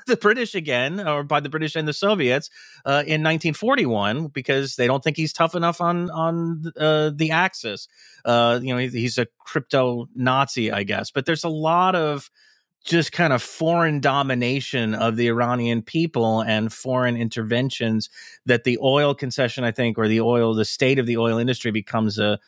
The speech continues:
a totem for this kind of stuff. But m-, can you talk about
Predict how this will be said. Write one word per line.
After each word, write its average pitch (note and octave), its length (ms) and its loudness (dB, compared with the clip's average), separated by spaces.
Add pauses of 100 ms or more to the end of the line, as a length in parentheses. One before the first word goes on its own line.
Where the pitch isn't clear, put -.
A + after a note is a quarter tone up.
(200)
a G#2+ 100 0
totem D#3 560 0
for G#2 160 -6
this G2 180 -6
kind G2+ 180 -4
of F#2+ 60 -8
stuff. G#2 280 0
But A#2 100 0
m-, B2+ 80 -4
can B2 180 -4
you C#3+ 140 -4
talk D#3 340 2
about A#2 580 0